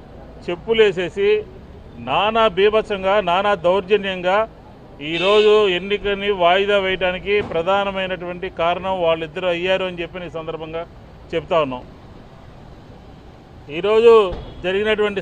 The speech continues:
సంఘటనల మీద డీజీపీ గారు యాక్షన్ తీసుకోవాలి,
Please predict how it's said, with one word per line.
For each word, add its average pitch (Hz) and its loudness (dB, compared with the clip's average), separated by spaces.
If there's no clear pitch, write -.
సంఘటనల 196 -4
మీద 156 -2
డీజీపీ 196 -2
గారు 202 2
యాక్షన్ 208 0
తీసుకోవాలి, 220 2